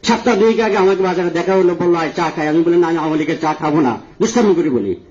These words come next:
ও, "না, আমি এখন জামাত করি, আমি আওয়ামী লীগ নেই বন্ধু।" "কি বলিস?" "হ্যাঁ, আমার ওয়াইফ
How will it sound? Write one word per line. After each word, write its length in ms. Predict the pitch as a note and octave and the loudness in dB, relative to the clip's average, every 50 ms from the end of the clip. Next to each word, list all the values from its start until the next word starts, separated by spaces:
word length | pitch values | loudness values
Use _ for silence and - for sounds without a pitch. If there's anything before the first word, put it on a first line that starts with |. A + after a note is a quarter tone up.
| _ _ _ _ - | _ _ _ _ -2
ও, 60 | G3+ | 0
"না, 120 | A#3 A3 B3+ | 2 2 2
আমি 300 | C4 A3+ A3 A3 A3+ A3+ | 2 2 2 2 0 0
এখন 200 | G#3+ G#3+ G#3 F#3+ | 0 0 -2 0
জামাত 260 | E3+ E3 F3 F3+ F3+ - - | 0 2 0 0 0 0 -2
করি, 160 | F#3+ D#3+ D#3 | -2 0 2
আমি 160 | D3+ D#3+ E3 | 2 2 2
আওয়ামী 220 | D3 C#3+ C#3+ D3 | 2 0 0 2
লীগ 160 | C#3+ D3+ C#3+ C#3+ | 2 0 0 0
নেই 140 | D3 D3+ | 0 2
বন্ধু।" 340 | D#3 C#3+ C3 B2 A#2 G#2 F#2 - - - _ _ _ _ _ _ _ _ _ _ _ _ _ - - | 2 2 2 0 0 -2 -6 -10 -14 -20 _ _ _ _ _ _ _ _ _ _ _ _ _ -6 0
"কি 100 | - D4+ | 0 2
বলিস?" 360 | D4 D4 A#3+ G#3+ F3+ - - | 2 4 2 2 2 0 0
"হ্যাঁ, 480 | G3+ - F#3 C4+ D4 D#4 D4+ B3 F3+ B2 - - - _ _ _ _ _ _ - | -2 0 0 0 0 0 0 0 -2 -4 -6 -10 -20 _ _ _ _ _ _ 0
আমার 260 | - A#3 B3+ C#4 C4 | 2 2 2 2 2
ওয়াইফ 200 | B3 B3+ C#4 | 0 0 0